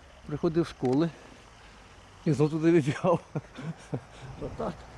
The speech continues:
отак розганювали голубів. Не лінувалися, два рази на гору бігав. Думаєте, що з мене спортсмен гарний виріс? Я ж в футбол грав.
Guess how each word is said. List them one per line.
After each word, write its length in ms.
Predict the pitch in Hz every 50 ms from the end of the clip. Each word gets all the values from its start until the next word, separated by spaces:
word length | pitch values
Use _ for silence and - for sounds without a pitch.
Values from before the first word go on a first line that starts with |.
| - -
отак 280 | 143 143 220 226 214 -
розганювали 560 | 185 165 143 151 143 131 127 123 123 120 123
голубів. 400 | 113 123 123 123 113 107 101 95 92 - - - - - - - - - - - - - - - - - - - - - - - - - - - - - -
Не 140 | 113 110 117
лінувалися, 560 | 120 123 127 131 131 170 170 131 101 - 104
два 180 | 101 113 123 143
рази 220 | 151 147 135 151
на 100 | 147 147
гору 200 | 143 156 156 135
бігав. 340 | 117 107 107 95 101 98 98 117
Думаєте, 280 | 139 143 135 139 139 139
що 200 | - - 170 139
з 40 | 131
мене 280 | 139 135 131 127 123 - - - - - - - - - - - - - - -
спортсмен 460 | - 151 135 - - 160 147 135 120
гарний 300 | 120 127 113 113 120 117
виріс? 320 | 104 107 95 92 95 -
Я 80 | 123 123
ж 60 | 117
в 40 | -
футбол 320 | - 156 139 156 165 135
грав. 240 | 101 117 113 107 98